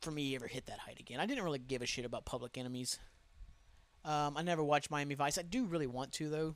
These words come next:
now, 'cause it's also, like I said, I'm, I'm kind of on this weird Colin Farrell kick. I wanna watch Colin Farrell movies. You know, I'll watch Alexandria again, even though that movie's too long and not great. I'd watch it.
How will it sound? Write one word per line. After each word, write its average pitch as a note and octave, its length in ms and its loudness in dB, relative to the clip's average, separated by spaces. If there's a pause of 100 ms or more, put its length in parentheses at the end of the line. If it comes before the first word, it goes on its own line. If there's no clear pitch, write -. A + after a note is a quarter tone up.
now, D#3 380 -4 (160)
'cause D3 160 -4
it's E3 100 -2
also, C#3 240 0
like B2 120 -6
I - 20 -10
said, A2+ 160 -6
I'm, C#3 160 -8
I'm E3 100 -2
kind D#4 160 0
of A#3 80 2
on D#3+ 60 2
this B2+ 140 0
weird C#3 260 0
Colin C#3+ 220 0
Farrell B2 260 -2
kick. A#2 320 -12 (420)
I D#3+ 40 0
wanna F3+ 120 4
watch D#3+ 180 2
Colin C#3+ 220 -2
Farrell A#2 240 -6
movies. A2 400 -8 (680)
You C3 80 -6
know, A#2+ 120 -4 (140)
I'll F#3+ 80 6
watch F3 160 6
Alexandria C3+ 600 4
again, B2 360 -4 (380)
even C#3 200 -4
though C3+ 80 2
that C3 120 2
movie's B2+ 240 -2
too C3+ 140 -4
long B2+ 220 -2
and A#2 80 -6
not A#2 200 -6
great. A#2+ 260 -4 (680)
I'd D3+ 80 -2
watch C3 220 -2
it. C3+ 100 -2